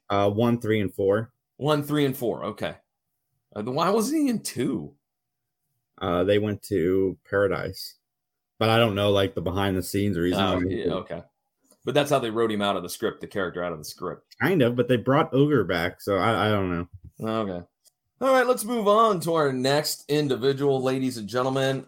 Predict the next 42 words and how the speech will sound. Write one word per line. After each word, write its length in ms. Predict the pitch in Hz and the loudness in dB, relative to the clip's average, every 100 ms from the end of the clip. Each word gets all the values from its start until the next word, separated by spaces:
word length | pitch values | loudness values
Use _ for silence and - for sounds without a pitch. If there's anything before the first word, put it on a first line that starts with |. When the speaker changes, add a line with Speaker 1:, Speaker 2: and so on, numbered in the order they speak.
| - | -4
Speaker 2:
Uh, 180 | 107 101 | -2 -2
a, 260 | 123 123 123 | -2 -2 -4
a 20 | |
John, 320 | 101 127 165 - - - 165 | -4 -2 -2 -4 -10 -10 -10
<laughs> 320 | - - - | -14 -20 -6
an 140 | 151 - | -4 0
actor 300 | 185 226 226 | 0 0 0
by 120 | 190 | 0
the 60 | 175 | 0
name 200 | 160 156 | -2 -2
of 100 | 104 | 0
John 260 | 131 147 | 2 2
Calvin. 540 | 143 139 117 104 127 - _ _ _ _ | 0 0 0 -2 -8 -12 _ _ _ _
For 100 | - | -4
a 20 | 107 | 0
moment 340 | 117 123 110 | 2 0 0
there, 220 | 113 113 | 2 2
I 80 | 107 | 2
thought 200 | 113 95 | 0 0
we 100 | 113 | 0
were 100 | 110 | -2
gonna 120 | 110 | -2
talk 220 | 101 113 | 0 0
about 180 | 101 107 | 0 -2
the 60 | 92 | 0
Reformation. 800 | 110 110 104 113 110 - 101 98 | -2 -2 -4 -4 -4 -6 -8 -6
And, 160 | 98 98 | -6 -4
Speaker 1:
Okay, 160 | 180 | 0
Speaker 2:
uh, 60 | 175 | 4
Speaker 1:
let's 240 | 208 214 - | 4 4 2
hold 140 | 220 | 4
on 160 | 180 147 | 6 4
a 40 | |
second. 440 | 123 - 107 98 90 _ - | 2 0 -2 -4 -16 _ -6
This 340 | 131 226 254 | 4 4 4
dude 680 | 135 120 151 170 143 98 85 _ _ _ _ | -4 -4 4 4 4 0 -10 _ _ _ _
looks 720 | 113 113 143 156 - - - - - | -8 -2 2 2 0 -12 -18 -12 -4
like 240 | 131 123 | -2 -2
William 380 | 117 135 139 131 | 0 2 4 2
Zabka 720 | 110 110 117 113 - 95 87 _ _ _ _ _ | 0 0 -2 -2 -6 -8 -8 _ _ _ _ _
so 800 | - - - - - - 185 208 | -20 -16 -14 -14 -16 -2 2 4
much 640 | 214 190 117 - - - | 2 0 -4 -6 -16 -16